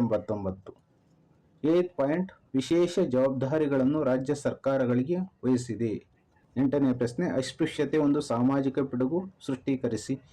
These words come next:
ಈ ಪ್ರಶ್ನೆಯು ಸಹ ಅನೇಕ ಸಲ ಎಸ್ ಎಲ್ ಸಿ ಪಬ್ಲಿಕ್ ಎಕ್ಸಾಮ್ ಅಲ್ಲಿ ರಿಪೀಟ್ ಆಗಿದೆ. ಉತ್ತರ ಫಸ್ಟ್ ಪಾಯಿಂಟ್, ಭಾರತದ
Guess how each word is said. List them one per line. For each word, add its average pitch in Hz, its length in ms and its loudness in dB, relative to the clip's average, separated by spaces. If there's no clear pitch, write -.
ಈ - 120 4
ಪ್ರಶ್ನೆಯು 139 420 2
ಸಹ 151 240 -2
ಅನೇಕ 143 280 2
ಸಲ 127 240 -2
ಎಸ್ 127 220 -2
ಎಲ್ 143 100 2
ಸಿ - 220 -4
ಪಬ್ಲಿಕ್ 135 380 -2
ಎಕ್ಸಾಮ್ 123 300 2
ಅಲ್ಲಿ 151 160 2
ರಿಪೀಟ್ 127 320 0
ಆಗಿದೆ. 123 300 2
ಉತ್ತರ 131 280 0
ಫಸ್ಟ್ 131 280 -2
ಪಾಯಿಂಟ್, 151 260 0
ಭಾರತದ 139 480 0